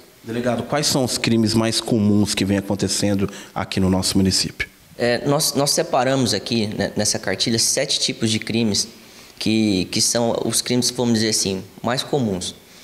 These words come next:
Speaker 2: É, existe o, o golpe do, da, da compra de veículos ou algum outro bem, que o estelionatário,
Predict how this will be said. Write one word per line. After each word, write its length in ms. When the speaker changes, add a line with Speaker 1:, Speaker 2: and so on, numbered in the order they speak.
Speaker 2:
É, 720
existe 360
o, 140
o 60
golpe 420
do, 380
da, 220
da 160
compra 340
de 100
veículos 600
ou 100
algum 220
outro 260
bem, 340
que 440
o 400
estelionatário, 880